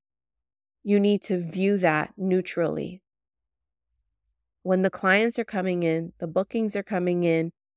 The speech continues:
your bank account is nice and full, you're like, "Ooh, I can even buy myself a new pair of shoes."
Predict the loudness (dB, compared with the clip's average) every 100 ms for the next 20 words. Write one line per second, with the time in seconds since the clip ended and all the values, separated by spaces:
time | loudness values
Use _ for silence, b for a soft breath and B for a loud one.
0 | _ _ _ 0 2 4 2 0 -4 -2
1 | 0 0 -2 -12 _ _ _ -10 -6 -2
2 | 0 0 0 -6 2 4 4 2 -4 _
3 | _ _ _ _ _ _ _ -2 0 0
4 | -2 0 0 -2 -4 -4 -6 -4 -4 -6
5 | -4 -4 -4 -4 -4 -4 -4 -2 0 -2
6 | 0 0 0 -2 -8 -14